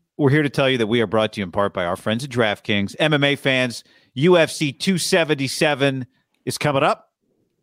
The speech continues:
and you can take down your own big win with the DraftKings Sportsbook, the official sports betting partner of U F C. Use the code ham right now. Bet five bucks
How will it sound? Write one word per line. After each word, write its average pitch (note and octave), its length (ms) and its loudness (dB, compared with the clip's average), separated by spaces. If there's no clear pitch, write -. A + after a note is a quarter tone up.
and B2 100 0
you C3 80 2
can - 120 -8
take C3 260 -4
down B2 220 -2
your G2+ 120 -6
own A2+ 200 -4
big A2 180 -2
win F#2 360 -6
with C3 160 -2
the C3+ 120 0
DraftKings D3+ 880 -4
Sportsbook, E3+ 880 0
the A2 120 0
official C3 500 -2
sports - 560 -6
betting G#2 300 -4
partner G#2 480 -6
of E3+ 140 0
U A3 100 2
F A3 140 0
C. B3+ 420 -4
Use D#3+ 220 -4
the D#3+ 100 -4
code C3+ 320 0
ham F3+ 480 0
right D3 200 2
now. F#3 440 2
Bet B2+ 160 0
five F#3+ 420 2
bucks D#3 440 -2